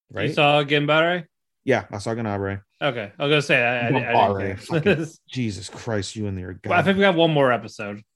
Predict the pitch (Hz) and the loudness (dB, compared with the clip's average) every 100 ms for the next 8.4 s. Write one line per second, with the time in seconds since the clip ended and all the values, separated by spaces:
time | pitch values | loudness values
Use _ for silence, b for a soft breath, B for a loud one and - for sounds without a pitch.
0 | _ _ 143 131 120 117 117 113 101 95 | _ _ 2 4 4 2 2 2 0 -6
1 | 98 104 107 110 104 101 95 95 107 104 | -2 0 0 -2 -4 -4 -6 -4 -2 -2
2 | 101 98 101 98 98 95 95 92 90 90 | -4 -6 -6 -4 -6 -6 -6 -6 -8 -8
3 | 90 87 87 - - 95 90 - 98 98 | -8 -8 -12 -16 -16 -12 -10 -10 -10 -10
4 | 95 92 92 - - 95 95 92 92 - | -12 -14 -16 -18 -12 -8 -6 -6 -8 -14
5 | _ _ _ 104 104 107 107 110 107 107 | _ _ _ -6 -4 -2 -2 -2 -2 -4
6 | 104 156 - - 135 131 110 104 107 95 | -4 -6 -4 -2 -2 -2 -2 -2 -2 -4
7 | - 95 87 107 101 123 127 117 110 113 | -6 -6 -6 -8 -6 -4 -2 -2 -2 -4
8 | 90 - 104 | -6 -8 -14